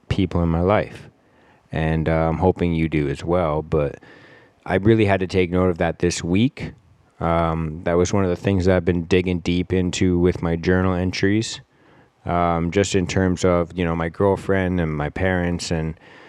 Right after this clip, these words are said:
you know, a couple other select few people in my life, just seeing how much, you know, no matter how much I've fucked up in my life, whether that be recently or whether that be in the past and it's just recently been uncovered or what have you,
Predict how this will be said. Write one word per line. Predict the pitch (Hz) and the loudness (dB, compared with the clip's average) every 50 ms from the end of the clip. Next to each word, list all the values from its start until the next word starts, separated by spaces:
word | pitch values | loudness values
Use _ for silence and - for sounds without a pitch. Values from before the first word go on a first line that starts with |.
| - _ | -20 _
you | - 82 | -4 -2
know, | 80 | -2
a | 80 | -2
couple | - - 92 82 - 92 | 0 -2 -2 2 2 2
other | 90 87 85 85 | 2 4 2 0
select | - - - 90 87 87 - | -2 0 2 2 2 2 0
few | - - 92 87 | 0 0 0 0
people | - - 95 92 85 92 92 | 2 2 0 0 2 2 2
in | 87 | 2
my | 82 82 82 | 0 0 0
life, | 82 90 87 87 85 - - | 0 2 2 2 0 -2 -4
just | - - 92 - - | -2 0 0 0 -2
seeing | - - 101 98 98 95 | -4 -2 0 0 0 0
how | 90 80 101 98 98 95 | 0 0 2 2 4 2
much, | 92 90 92 90 87 85 - - - - - - - - - - - - - - - _ _ _ _ _ _ _ _ _ | 2 2 0 0 0 -2 -4 -8 -10 -10 -16 -20 -20 -20 -20 -20 -20 -20 -20 -20 -20 _ _ _ _ _ _ _ _ _
you | - 143 | 4 6
know, | 143 143 | 8 8
no | 135 135 135 | 8 8 8
matter | 131 131 131 131 120 | 8 8 6 6 6
how | 110 120 120 | 6 4 4
much | 120 120 117 - - | 4 4 4 4 4
I've | 104 - | 2 2
fucked | - - 110 101 - - | 2 0 0 0 2 2
up | 107 98 - 107 | 0 2 4 2
in | 101 | 2
my | 101 98 95 | 2 2 2
life, | 95 95 101 101 92 - - - 95 | 2 4 4 2 0 -2 -8 -8 0
whether | 104 104 101 95 98 95 | 2 2 4 4 4 4
that | 98 95 95 87 | 4 2 2 2
be | - 95 92 | 0 0 0
recently | 90 87 98 104 101 - - 107 98 95 98 98 98 98 98 | 2 2 2 2 0 2 0 0 0 0 0 0 2 4 6
or | 98 92 90 87 | 6 6 6 4
whether | 90 90 92 92 95 | 4 4 4 2 2
that | 90 92 90 85 | 2 2 0 0
be | - 98 98 | 0 0 0
in | 92 87 | 0 0
the | 87 | -2
past | 78 - - 101 101 98 101 104 98 85 - - | -4 -2 0 2 4 6 6 4 4 2 -4 -6
and | 92 90 | -4 -2
it's | 87 87 - - | -2 -2 -2 -2
just | - 98 92 - | -4 -4 -2 -2
recently | 90 92 95 95 87 - - 98 92 92 | 0 0 0 0 0 0 0 0 0 0
been | 85 90 95 92 | 0 0 -2 0
uncovered | 90 85 85 82 - - 104 104 92 92 95 92 92 92 90 | -2 -4 -4 -4 0 2 2 2 2 2 2 2 2 2 2
or | 92 90 87 87 87 | 2 2 2 2 2
what | 87 95 98 90 | 2 2 2 2
have | - 98 95 95 90 90 | 2 2 2 2 0 0
you, | 90 92 92 92 90 90 | 0 0 2 2 0 -4